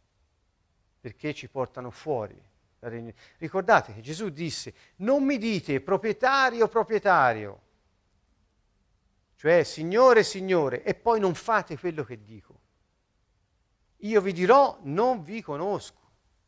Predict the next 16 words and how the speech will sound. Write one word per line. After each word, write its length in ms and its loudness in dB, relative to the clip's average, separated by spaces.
Son, 420 -12
son 500 -12
dure 340 0
queste 280 -10
parole. 480 -6
Gesù 340 -8
ci 180 -12
invita 420 -2
dunque 420 -4
a 120 -4
comprendere 920 -2
che 540 2
è 160 2
Lui 460 2
il 80 -2
Re. 320 -6